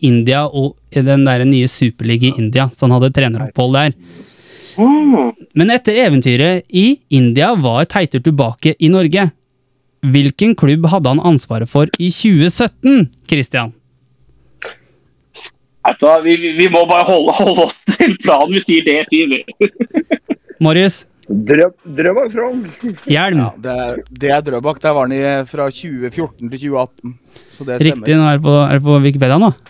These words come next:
Speaker 4: Nei, det hu-, det husker jeg.
Speaker 1: Ja. Foran tjue atten-sesongen hentet M F K en spiller fra D F I. Hvem var dette?
Speaker 2: René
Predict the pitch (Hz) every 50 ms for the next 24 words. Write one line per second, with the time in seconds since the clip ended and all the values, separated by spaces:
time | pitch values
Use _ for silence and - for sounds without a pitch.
0 | _ _ _ _ _ _ - - - - 196 151 113 127 - - - 220 - -
1 | - 262 - - - 269 - 143 135 - 160 151 156 - _ - 127 139 147 147
2 | 143 151 165 156 - - - 120 131 139 127 _ - 151 143 147 - - - -
3 | - - - - - - - - 202 196 190 208 233 240 233 208 165 - _ _
4 | _ _ - _ _ _ - - - - - 214 202 180 190 196 170 - - 151
5 | - 156 139 - 151 151 165 175 156 180 180 156 123 - 139 127 - - 139 143
6 | 156 156 - - 139 131 143 151 - - 170 147 127 123 117 - 143 143 127 131
7 | 120 117 131 143 - - 175 175 160 - _ _ _ _ _ - 143 127 120 127
8 | 156 170 185 185 175 180 180 185 180 - - 185 196 196 - _ _ _ _ _
9 | _ _ _ _ _ _ _ _ _ _ _ - - - - - - - - -
10 | - - - 135 160 170 156 156